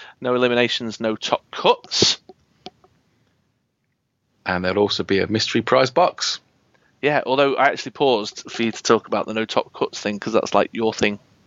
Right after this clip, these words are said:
Speaker 2: It is, isn't it? There's
Speaker 1: Yeah.
Speaker 2: no top cuts.
Speaker 1: <laughs>
Speaker 2: That's right. Here at the M O D P D M, we like to make sure you can play all day.
Speaker 1: We do, absolutely.
Speaker 2: No going
Speaker 1: Uh,
Speaker 2: home at lunchtime.
Speaker 1: No, no, no going home at lunchtime. No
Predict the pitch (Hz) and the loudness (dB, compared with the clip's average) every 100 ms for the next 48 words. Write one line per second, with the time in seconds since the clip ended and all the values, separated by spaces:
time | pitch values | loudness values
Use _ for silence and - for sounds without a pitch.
0 | _ _ _ - 107 127 123 117 110 - | _ _ _ -2 2 4 4 4 2 2
1 | - - 147 196 185 180 196 - - 165 | -4 -4 2 4 4 4 2 2 2 2
2 | - - - - - 190 214 - 214 170 | 0 -6 -8 -12 -10 -2 0 0 0 0
3 | 160 185 156 104 - - _ - 151 175 | 2 4 2 2 -8 -20 _ -16 -2 0
4 | 127 135 131 127 123 139 - 147 131 131 | 2 2 2 0 2 0 2 0 2 4
5 | 123 127 147 - 139 143 135 - - - | 4 4 -2 -2 2 4 4 2 0 2
6 | 131 127 123 127 120 139 131 160 - 127 | 4 4 2 0 2 2 2 0 -4 2
7 | 107 113 _ _ _ - 98 98 107 87 | 2 2 _ _ _ 0 2 4 2 2
8 | _ _ _ 127 117 117 165 - 123 - | _ _ _ -8 -4 -4 -4 -4 -4 -4
9 | 110 143 - - - - - - 95 123 | -6 -6 -8 -14 -16 -20 -14 -2 2 4
10 | 98 104 107 107 113 110 113 104 107 _ | 4 2 0 2 2 2 0 -2 -4 _
11 | _ - 127 135 - _ 131 131 135 135 | _ -6 0 0 -2 _ -2 0 2 2
12 | 127 127 110 117 - 123 123 120 135 131 | 0 0 -4 -6 0 2 2 0 2 2
13 | 131 127 117 | 2 0 -4